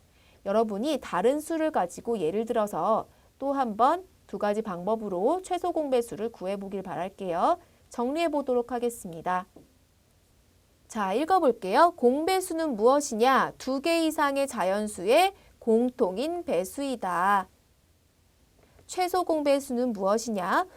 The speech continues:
공통인 배수 중에서 가장 작은 수다. 자, 최소 공배수의 성질 한번 볼까요?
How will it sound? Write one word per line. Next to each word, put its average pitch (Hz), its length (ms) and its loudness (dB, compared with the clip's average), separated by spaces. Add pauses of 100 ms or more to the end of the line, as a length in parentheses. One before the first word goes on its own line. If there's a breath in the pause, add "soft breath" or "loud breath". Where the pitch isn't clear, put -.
(140 loud breath)
공통인 220 720 -2
배수 202 320 -4
중에서 196 520 0 (200)
가장 226 640 -4
작은 208 540 -8
수다. - 340 -10 (920 loud breath)
자, 151 240 -4
최소 381 320 -2
공배수의 311 800 0
성질 381 480 -4
한번 277 320 -2
볼까요? 220 680 -2